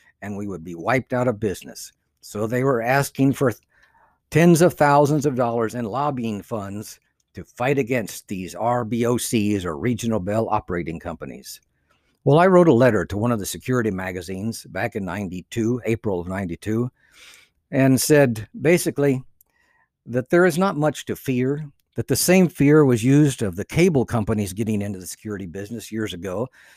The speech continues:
and that never happened. And instead, we should be concentrating on improving our own businesses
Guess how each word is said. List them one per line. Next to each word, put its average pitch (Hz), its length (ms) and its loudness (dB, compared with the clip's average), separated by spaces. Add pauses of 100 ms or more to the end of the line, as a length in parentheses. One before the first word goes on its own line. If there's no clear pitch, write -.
(220)
and 143 240 2
that 170 140 4
never 120 280 2
happened. 117 540 -4 (500)
And 127 220 -2
instead, 139 760 0 (480)
we 151 120 4
should 151 220 0
be 123 140 0
concentrating 143 760 0
on 123 140 0
improving 160 500 2
our 131 220 2
own 185 300 0
businesses 85 760 -10